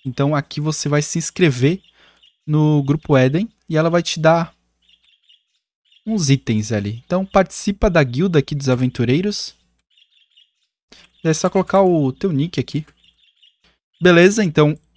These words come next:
você pode ver que você vai ganhar uns itens aqui, ó. Esse,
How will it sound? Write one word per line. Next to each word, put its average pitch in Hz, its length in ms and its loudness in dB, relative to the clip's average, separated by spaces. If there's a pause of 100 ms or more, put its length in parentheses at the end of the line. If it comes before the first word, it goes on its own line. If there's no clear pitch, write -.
(120)
você - 160 -6
pode 131 260 0
ver 139 120 0
que - 140 -16
você - 240 -2
vai 131 160 2
ganhar 127 280 2
uns 117 520 -2
itens 131 400 -2
aqui, 123 220 -4
ó. 185 100 0
Esse, - 300 -6